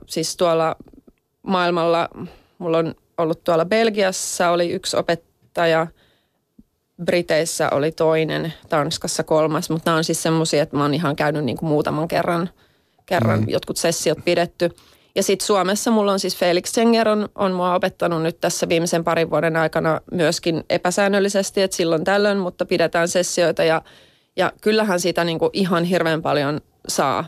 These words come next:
Speaker 1: materiaalia heiltä ja varsinkin Felixiltä. Öm, mutta kyllä siinä on semmonen, että kun se on niin paljon siitä omasta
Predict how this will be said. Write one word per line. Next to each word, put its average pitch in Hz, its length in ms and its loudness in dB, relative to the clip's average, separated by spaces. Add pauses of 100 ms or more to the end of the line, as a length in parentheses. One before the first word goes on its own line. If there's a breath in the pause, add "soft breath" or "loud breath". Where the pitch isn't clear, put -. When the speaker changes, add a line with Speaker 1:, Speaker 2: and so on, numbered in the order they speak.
Speaker 1:
materiaalia 107 680 0 (840)
heiltä 175 320 0 (800 soft breath)
ja 156 200 0
varsinkin 196 380 0
Felixiltä. 160 640 0 (680 soft breath)
Öm, 170 380 2 (200)
mutta 208 500 0 (520)
kyllä 208 140 0
siinä 220 240 2
on 240 220 2
semmonen, 185 480 -2
että - 180 -4
kun - 180 -2 (120)
se - 320 2
on 208 240 4
niin 226 240 4
paljon 190 280 2
siitä 175 280 -4
omasta 170 440 0